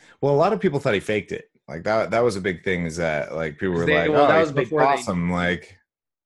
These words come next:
Speaker 2: Yeah, that was before they knew that typically liver shots will yield a, uh,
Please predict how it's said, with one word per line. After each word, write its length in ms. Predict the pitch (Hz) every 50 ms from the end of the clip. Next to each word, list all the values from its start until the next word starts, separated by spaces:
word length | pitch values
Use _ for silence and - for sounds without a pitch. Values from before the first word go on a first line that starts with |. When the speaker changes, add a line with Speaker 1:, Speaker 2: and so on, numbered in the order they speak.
| _ -
Speaker 2:
Yeah, 120 | 123 120
that 140 | 117 127 131 139
was 120 | 143 131
before 280 | 131 135 131 - 139 131
they 140 | 123 117 110
knew 240 | 110 113 117 117 107
that 320 | 110 107 104 - - -
typically 480 | - 120 - 120 110 - 113 107 107 104
liver 320 | 104 107 104 98 104 101
shots 400 | - - 110 104 101 98 - -
will 180 | 107 98 98 98
yield 480 | 95 95 101 104 104 101 101 98 95
a, 260 | 101 95 95 92 95
uh, 200 | 92 90 87 90